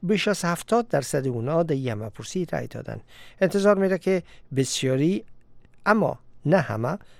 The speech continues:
خواستار ایجاد یک کشور مستقل برای کردها باشند. رهبران کرد گفتند که طرح برای آغاز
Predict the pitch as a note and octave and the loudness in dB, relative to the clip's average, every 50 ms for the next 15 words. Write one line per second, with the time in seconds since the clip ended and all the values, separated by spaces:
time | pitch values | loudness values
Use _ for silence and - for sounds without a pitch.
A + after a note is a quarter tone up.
0 | - - - - - - - - - - - C#3 B2+ - - - D3+ C#3+ C#3 D3 | -20 -20 -20 -20 -20 -20 -20 -20 -10 -4 -4 -4 -4 -4 -2 0 0 0 0 0
1 | - - F#3+ C3+ A#2+ A2+ A#2+ C3+ D3 D#3 D#3 E3 D#3 D3+ D#3 C#3+ C#3 C3+ - - | -2 -2 -4 -4 -4 -2 0 0 0 0 0 -2 -4 -4 -4 -4 -6 -8 -8 -10
2 | - A2+ - - C#3 C3 B2 A#2+ A2+ A2+ G#2 - - A2 - - E3+ F3+ F#3+ G3+ | -10 -10 -8 -6 -6 -6 -6 -6 -6 -8 -10 -10 -10 -10 -6 -4 -4 -2 -2 -4
3 | G3 E3 D3+ C#3+ D3+ D3 D3 C3+ - - C#3+ C3+ - A#2 A#2+ - - - - - | -6 -6 -6 -6 -4 -4 -6 -6 -6 -8 -10 -8 -6 -8 -8 -8 -10 -12 -16 -16
4 | - - - - - - - - - - - - - - - - - - - F#3+ | -18 -20 -20 -20 -20 -20 -20 -20 -20 -20 -20 -20 -20 -20 -20 -20 -20 -2 4 4
5 | G3+ G3+ G3+ G#3 A3 A3 A3 A3 F#3+ - - G3 G3 F3 D#3 D#3+ C3 - C#3 C#3+ | 6 6 6 6 6 6 4 4 2 2 0 0 0 0 -4 -6 -4 -2 0 0
6 | D#3+ E3+ D#3+ - - D3+ D#3 D#3+ D#3 D#3 - - - - F3 F3+ F#3 E3+ C#3+ C#3 | 0 0 0 0 2 4 4 4 2 0 -6 -14 -8 -4 -2 -2 -2 -4 -4 -2
7 | E3+ F3+ F3 D#3+ D3+ C#3+ C#3+ D3+ - - C#3 C3+ B2+ C3+ C#3 C#3+ C#3 C3 C3+ | -2 0 0 -2 -2 -2 -2 -2 -2 -2 -4 -4 -2 -2 0 0 -2 -2 0